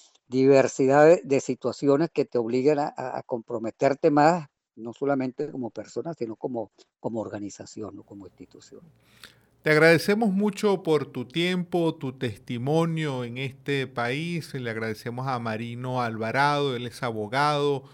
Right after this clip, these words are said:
Speaker 2: una persona que ha estado por, bueno, casi va rumbo ya a los treinta años involucrado de lleno en la defensa, la promoción de los derechos humanos en Venezuela. Hoy pudimos conocer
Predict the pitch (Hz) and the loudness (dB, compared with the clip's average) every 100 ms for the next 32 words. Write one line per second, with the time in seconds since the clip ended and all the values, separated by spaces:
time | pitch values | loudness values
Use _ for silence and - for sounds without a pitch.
0 | - _ _ _ 170 202 160 - 156 156 | -20 _ _ _ -8 -4 -4 -2 -2 -2
1 | 175 - 156 139 - 165 160 175 175 139 | -4 -2 0 0 0 0 2 0 -2 -4
2 | 120 117 110 107 _ _ 135 151 156 - | -2 -6 -8 -10 _ _ -6 -6 -4 0
3 | 160 - 120 110 117 127 123 151 147 131 | 0 -2 -10 -4 -2 -2 -4 -6 -2 -2
4 | 120 123 131 117 - 135 131 131 127 127 | 0 -2 -2 -8 -6 -4 -4 -8 -6 -2
5 | 123 131 131 135 123 120 113 110 107 98 | -2 -2 -6 -10 -12 -14 -8 -8 -6 -8
6 | 117 120 131 120 104 120 120 123 127 127 | -4 -2 -2 -4 -6 -6 -6 -8 -12 -12
7 | - _ _ 123 123 127 127 117 117 113 | -20 _ _ -8 -6 -8 -10 -6 -2 0
8 | 107 - 131 123 123 - 123 113 - 117 | -2 -4 -4 -4 -6 -6 -4 -4 -4 -8
9 | 104 101 - 135 131 127 131 - _ 117 | -8 -10 -4 -2 -2 -6 -12 -20 _ -6
10 | 120 123 131 113 113 113 - 107 107 107 | -2 -2 -2 -4 -4 -4 -6 -6 -6 -6
11 | - 117 113 113 120 123 135 127 139 135 | -10 -10 -6 -6 -6 -6 -8 -6 -6 0
12 | 226 254 208 - 175 170 175 - 151 131 | 2 4 2 0 -2 0 -4 -4 -4 -4
13 | - 139 143 | -2 -2 -2